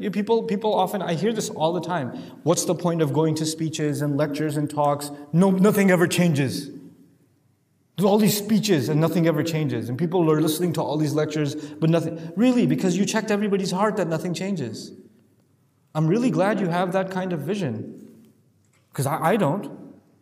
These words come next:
What's the point of all these conferences? All these people attend and they're like, feel better about themselves, and the ummah is still where it is. Thank you for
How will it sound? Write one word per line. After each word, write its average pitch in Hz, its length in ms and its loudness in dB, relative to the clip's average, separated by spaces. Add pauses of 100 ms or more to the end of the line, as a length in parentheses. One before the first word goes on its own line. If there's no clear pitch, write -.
(140)
What's 214 200 4
the 233 80 6
point 214 240 6
of 190 80 6
all 196 100 6
these 190 160 4
conferences? 160 560 2
All 165 100 6
these 190 140 2
people 202 260 4
attend 233 720 2
and 170 140 2
they're 170 120 6
like, 156 140 6
feel 175 220 4
better 180 240 4
about 208 220 4
themselves, 240 440 4 (220)
and 175 140 2
the 170 80 4
ummah 165 260 4
is 143 80 0
still 147 240 2
where 127 160 2
it 113 80 0
is. 107 340 -6 (800)
Thank 160 240 -4
you 196 140 -4
for 156 240 -4